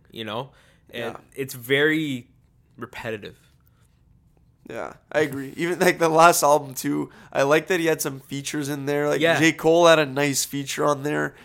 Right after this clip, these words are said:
Speaker 2: Um, Offset killed his feature.
Speaker 1: Yeah, that was a good feature.
Speaker 2: Who else? Future's on there. There's,
Speaker 1: Mm-hmm.
Speaker 2: I feel like there's someone else. But, um,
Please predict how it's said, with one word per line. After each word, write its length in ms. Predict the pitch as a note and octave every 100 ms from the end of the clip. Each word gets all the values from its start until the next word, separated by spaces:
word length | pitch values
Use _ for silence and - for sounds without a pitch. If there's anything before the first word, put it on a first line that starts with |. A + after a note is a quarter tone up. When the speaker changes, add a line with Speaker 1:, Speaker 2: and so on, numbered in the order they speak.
| - _ -
Speaker 2:
Um, 400 | C3+ C3+ B2 -
Offset 760 | C#3+ D3 - - D3+ D3+ - -
killed 320 | D3+ C#3+ C3+
his 220 | C#3+ -
feature. 140 | - C#3
Speaker 1:
Yeah, 60 | A2
that 120 | A2+
was 160 | A2+ A#2+
a 40 |
good 160 | G#2 G2
feature. 420 | - G2+ - F2+
Speaker 2:
Who 160 | - C#3
else? 180 | C3+ C3
Future's 500 | - D#3 C#3 D3+ C#3
on 180 | C#3+ C#3
there. 200 | C#3+ C#3
There's, 360 | C3+ C3 A#2+
Speaker 1:
Mm-hmm. 400 | C3+ - _ - A2+
Speaker 2:
I 140 | A#2
feel 160 | A#2+ C3+
like 80 | B2
there's 120 | B2+
someone 260 | C3+ B2+ C#3
else. 260 | C3 - - - - _
But, 360 | - C3+ C3+
um, 360 | C3+ C3+ C3 B2